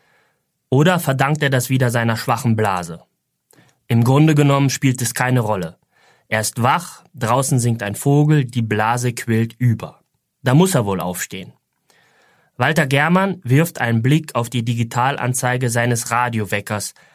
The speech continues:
der auf dem Nachttisch neben seinem Bett steht. Die Entfernung von knapp vierzig Zentimetern überwindet er auch ohne Brille mühelos. Fünf Uhr fünfundvierzig steht dort.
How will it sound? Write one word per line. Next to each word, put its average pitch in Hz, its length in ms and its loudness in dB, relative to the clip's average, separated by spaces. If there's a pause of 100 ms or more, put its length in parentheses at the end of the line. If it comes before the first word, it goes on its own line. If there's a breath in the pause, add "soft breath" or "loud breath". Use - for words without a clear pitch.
(120)
der 107 100 0
auf 107 100 -6
dem 110 180 -2
Nachttisch 127 680 -2
neben 123 260 0
seinem 120 240 2
Bett 117 240 -2
steht. 87 400 -8 (1120)
Die 113 120 -4
Entfernung 131 540 0
von 113 220 -2
knapp 117 280 -4
vierzig 151 500 -2
Zentimetern 123 680 -2
überwindet 123 600 0
er 117 140 -2
auch 107 180 -4
ohne 135 320 2
Brille 127 360 0
mühelos. 123 680 0 (720)
Fünf 170 360 4
Uhr 147 240 4
fünfundvierzig 131 840 0
steht 95 260 -6
dort. 92 300 -8